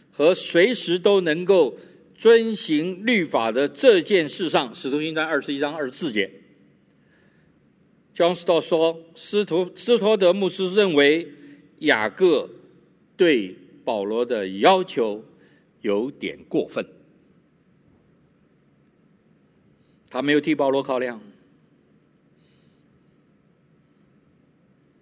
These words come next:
他没有以神赐给他在耶路撒冷教会执行长老的，的位置和权-，属灵的权-，权-，权柄，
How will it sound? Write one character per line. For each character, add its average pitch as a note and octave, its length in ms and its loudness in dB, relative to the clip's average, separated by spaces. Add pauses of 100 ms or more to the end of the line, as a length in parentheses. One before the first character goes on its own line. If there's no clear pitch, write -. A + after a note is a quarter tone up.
(400)
他 D#3 200 -4
没 D#3 140 0
有 C#3+ 220 2
以 B2 380 -8 (480)
神 F#3 320 0
赐 G3+ 140 -6
给 D#3 160 -2
他 D#3 180 -4
在 D#3+ 160 -2
耶 F#3+ 140 2
路 A3+ 100 0
撒 G#3+ 140 -4
冷 E3 120 -6
教 F3 240 -2
会 E3 140 -2
执 E3+ 160 -10
行 F#3 160 -4
长 F3 140 -4
老 D3+ 140 0
的， C#3+ 120 -6 (440)
的 E3 160 4
位 A3+ 280 2
置 E3 220 -4
和 C#3+ 160 0
权-， D3+ 320 -4
属 D3+ 180 -4
灵 E3+ 160 0
的 G#3 120 6
权-， D3+ 320 -6 (160)
权-， D#3+ 300 -2 (180)
权 D#3+ 200 0
柄， C3+ 200 -4